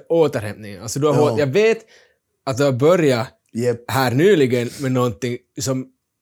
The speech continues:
Speaker 1: är kanske på, på väg upp
Speaker 2: Ja.
Speaker 1: inom återhämtning i varje fall. Och det är ju, vad heter det, vinterbada.
Speaker 2: Jeps.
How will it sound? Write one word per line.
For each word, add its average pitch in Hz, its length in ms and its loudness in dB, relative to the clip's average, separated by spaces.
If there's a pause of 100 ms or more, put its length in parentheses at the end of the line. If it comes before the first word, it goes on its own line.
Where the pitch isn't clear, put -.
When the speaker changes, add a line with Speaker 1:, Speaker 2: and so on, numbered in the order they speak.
(480)
Speaker 1:
är 165 100 -8
kanske 160 280 0
på, 156 320 -2 (120)
på 151 80 -6
väg 131 240 -2
upp 127 340 -6
Speaker 2:
Ja. 131 260 0
Speaker 1:
inom 131 160 -2
återhämtning 110 520 -8
i 113 40 -10
varje 135 220 -4
fall. 170 260 -6 (600)
Och 127 100 -8
det 143 80 -2
är 139 80 2
ju, 120 220 -2 (480)
vad 117 180 -12
heter 110 140 -10
det, 104 60 -10
vinterbada. 90 520 -12
Speaker 2:
Jeps. 104 420 -6